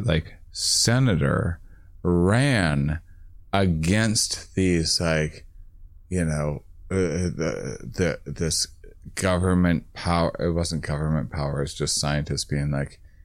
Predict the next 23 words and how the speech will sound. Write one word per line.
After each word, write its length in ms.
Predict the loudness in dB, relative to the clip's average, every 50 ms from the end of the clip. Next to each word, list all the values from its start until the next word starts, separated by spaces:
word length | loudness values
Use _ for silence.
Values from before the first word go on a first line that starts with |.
| -20 -20 -20 -16 -4
"Can 160 | 0 2 4 4
you 120 | 4 4
stop 560 | 2 0 2 2 2 2 2 2 0 -2 -8 -18 -20 -12 -10
huffing 800 | -6 -2 0 0 0 0 0 0 0 0 0 -2 -4 -6 -8 -10 -14 -16 -4 -2
bird 340 | 0 2 2 2 0 0 -2
diarrhea, 840 | -2 0 0 0 0 -2 -2 -4 -4 -4 -4 -4 -6 -6 -10 -12 -14 -16 -18 -12 -10
like, 280 | -8 -8 -6 -8 -10 -12 -8 -4
all 240 | -4 -2 -2 -2 -4
of 140 | -4 -6
the 100 | -8 -10
time? 380 | -8 -6 -6 -4 -4 -4 -4 -4
It's 260 | -6 -8 -8 -12 -12 -14 -14 -14
killing 440 | -8 -4 -2 -2 -2 -2 -4 -4 -6
you." 180 | -6 -8 -8 -10 -14 -18 -20 -20 -20 -20 -20 -20 -20 -20 -10 -4
And, 680 | -2 0 2 2 2 2 2 0 0 -2 -4 -6 -8 -12 -14 -20 -20 -20 -20 -20 -20 -14 -8
and 300 | -4 -2 0 0 0 -2
the 240 | -2 -4 -2 -2 0
senator, 580 | 0 0 0 2 2 2 4 4 4 4 2 2
like, 300 | 2 2 0 0 -2 -6 -8 -2
that 140 | 2 2 2
was 160 | 2 2 2
his 180 | 2 0 0 -2
platform, 1080 | -6 -14 -6 0 2 2 4 2 2 -2 -6 -8 -4 -2 -2 -2 -2 -2 -4 -6 -6